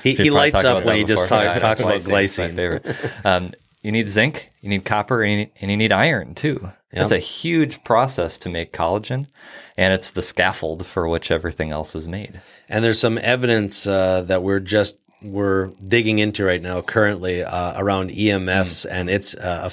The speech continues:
Speaker 1: effect negatively on collagen, which would affect our skin too. So
Speaker 2: Yeah. Yeah.
Speaker 1: the electromagnetic frequencies can be prematurely aging us that way.
Speaker 2: Yep.
Speaker 1: So one of my other favorite things about broccoli is that it has sulforaphane in it.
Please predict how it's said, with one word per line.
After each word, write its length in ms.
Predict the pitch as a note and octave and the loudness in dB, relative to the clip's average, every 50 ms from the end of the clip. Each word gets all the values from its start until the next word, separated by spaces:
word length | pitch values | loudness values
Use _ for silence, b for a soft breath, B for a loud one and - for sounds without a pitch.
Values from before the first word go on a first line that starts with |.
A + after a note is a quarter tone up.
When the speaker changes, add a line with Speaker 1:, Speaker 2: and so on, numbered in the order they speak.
| - | -4
Speaker 1:
effect 260 | - G#2 G2 F2+ - - | 0 0 0 0 0 -2
negatively 720 | G2 G2 A2 B2+ B2+ A2 F#2 F2 D#2+ F2 F2 F2 E2+ D#2+ - B B B B B B B | -2 0 0 2 2 2 0 0 -2 -2 -2 -2 -2 -4 -6 B B B B B B B
on 220 | - F#2 F2+ F2 F2 | -4 -4 -2 -2 -4
collagen, 560 | - - F#2+ F2+ F2+ F2 D#2+ E2+ F2+ F2 F2 | -2 2 2 4 4 2 0 -2 -2 -2 -2
which 180 | F2 F2+ - - | -2 -4 -2 -2
would 100 | F#2 F2+ | -2 -2
affect 320 | F2+ - F#2+ F2+ E2+ - | -2 -2 -2 -2 -2 -4
our 100 | F2 D#2+ | -4 -4
skin 340 | - - - G2+ F2 E2 E2 | -4 -4 -2 -2 -4 -4 -4
too. 240 | - - G#2 F#2 E2+ | -2 -2 0 0 0
So 280 | - - F2+ F2 F2 | -2 0 0 0 0
Speaker 2:
Yeah. 40 | E2+ - B B B B B B D#2+ | -2 -4 B B B B B B -4
Yeah. 20 | D#2+ | 2
Speaker 1:
the 60 | G2+ | 2
electromagnetic 800 | F#2+ F#2+ G2+ G#2 G#2 - G#2 G2+ G2 F2+ F2 F#2+ F#2+ F#2 F2+ - | 4 4 4 2 2 0 0 2 2 0 0 0 -2 -2 -2 -4
frequencies 640 | - - - A2 G#2+ - A#2+ G2 - - F#2+ F2 E2+ | -4 -2 0 0 0 0 0 -2 -2 -2 -2 -4 -6
can 120 | - - F2 | -6 -6 -8
be 100 | F2 E2+ | -8 -10
prematurely 800 | - - - G#2 G2+ F#2 F2 - - G2+ F#2+ F#2+ F#2 F2+ E2+ - - | -8 -6 -4 -4 -2 -4 -4 -6 -4 -4 -4 -4 -4 -4 -6 -8 -6
aging 380 | - F#2 F#2 F2 E2+ E2+ D#2+ D#2 | -6 -6 -6 -6 -6 -8 -10 -8
us 200 | D2 D2 - - | -8 -6 -6 -4
that 220 | - D#2 D2+ C#2 B1+ | -4 -6 -6 -8 -10
way. 200 | D2 D2 D2 D2 - _ - | -14 -14 -16 -16 -18 _ -20
Speaker 2:
Yep. 120 | D#2+ D2+ B B B B B B B | -20 -20 B B B B B B B
Speaker 1:
So 120 | B - F#2+ | B 0 2
one 100 | G#2+ A2+ | 4 4
of 40 | A#2+ | 4
my 80 | A#2 A#2 | 4 4
other 220 | B2 B2 B2+ A#2+ G2+ - - | 4 4 4 2 0 -6 -16
favorite 500 | - - - - - C3+ C#3 C3 C3+ A2+ | -20 -20 -4 0 2 4 4 4 2 0
things 200 | G2 A2+ A2 G2+ | 0 0 0 0
about 200 | F2+ G2 F#2 F2 | 2 0 0 2
broccoli 400 | E2 F#2+ F2+ F2 F2+ - - F#2+ | 2 2 2 2 0 -2 -2 -4
is 100 | F#2 F2 F2+ | -2 -2 0
that 100 | F#2 F2 | 0 0
it 60 | E2+ | 0
has 180 | F#2 F2+ E2+ | 0 0 0
sulforaphane 760 | - - F#2 E2+ - - - - G2 F#2 E2+ - - E2 D#2 D2+ | 0 0 -2 -2 -4 -6 -2 0 0 0 0 -2 -6 -10 -10 -10
in 80 | D2+ | -12
it. 260 | D2+ D2 C#2 - - | -14 -16 -18 -20 -20